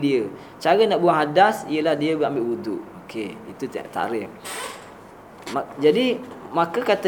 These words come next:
dia, bagaimana pula dengan orang yang kafir zimmi?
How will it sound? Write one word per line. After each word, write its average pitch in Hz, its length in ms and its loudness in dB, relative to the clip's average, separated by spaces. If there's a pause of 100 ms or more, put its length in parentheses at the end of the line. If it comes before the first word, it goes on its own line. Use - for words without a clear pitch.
dia, 131 320 4 (400)
bagaimana 247 480 6
pula 180 320 6
dengan 170 320 4
orang 175 320 6
yang 196 240 4
kafir 190 240 4
zimmi? 247 480 0